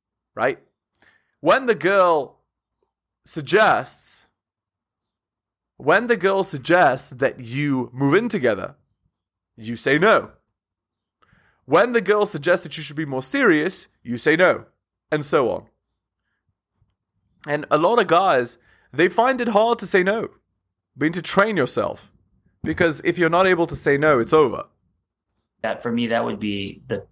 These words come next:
Speaker 2: the piece, you know, um, not getting your needs met because you're saying yes too much, or, um, having to, to, to draw lines because you're saying,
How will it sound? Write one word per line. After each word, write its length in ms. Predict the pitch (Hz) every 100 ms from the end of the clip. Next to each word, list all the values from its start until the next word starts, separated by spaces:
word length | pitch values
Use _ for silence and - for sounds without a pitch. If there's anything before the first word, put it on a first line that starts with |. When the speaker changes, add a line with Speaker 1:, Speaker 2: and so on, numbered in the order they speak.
| -
Speaker 2:
the 120 | 101
piece, 480 | - 113 - - -
you 100 | 101
know, 300 | 98 107 107 - -
um, 340 | - 104 98 113
not 220 | 120 123
getting 200 | 120 117
your 160 | 110 110
needs 360 | 110 107 -
met 520 | 113 127 127 123 127 -
because 360 | 110 117 107
you're 100 | 107
saying 320 | 107 107 104 107
yes 240 | 107 110
too 160 | - 113
much, 420 | 117 117 117 -
or, 420 | 104 104 101 101 - - -
um, 220 | 113 101
having 260 | 101 117 113
to, 180 | 113 98 -
to, 180 | - 104 - -
to 120 | 104
draw 300 | 107 113 110
lines 400 | 107 107 107 101
because 380 | 104 - 107 98
you're 120 | 101
saying, 520 | - 110 104 98